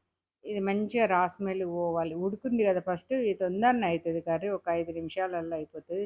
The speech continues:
చాలా త్వరగా అవుతుంది, మంచి టేస్ట్ ఉంటుంది. ట్రై చేయండి. తర్వాత కొంచెం దించే ముందు బాగా ముందేస్తే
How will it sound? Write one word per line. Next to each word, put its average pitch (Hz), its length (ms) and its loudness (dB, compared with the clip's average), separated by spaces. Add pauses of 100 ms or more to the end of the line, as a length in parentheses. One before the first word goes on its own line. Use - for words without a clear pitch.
చాలా 170 480 0
త్వరగా 170 420 -4
అవుతుంది, 180 340 -6 (140)
మంచి 190 400 -4
టేస్ట్ 165 400 -4
ఉంటుంది. 165 400 -4 (640)
ట్రై 180 160 4
చేయండి. 175 360 2
తర్వాత 196 380 0
కొంచెం 202 520 -2 (220)
దించే 208 360 2
ముందు 196 320 -2
బాగా 196 440 2
ముందేస్తే 214 720 -2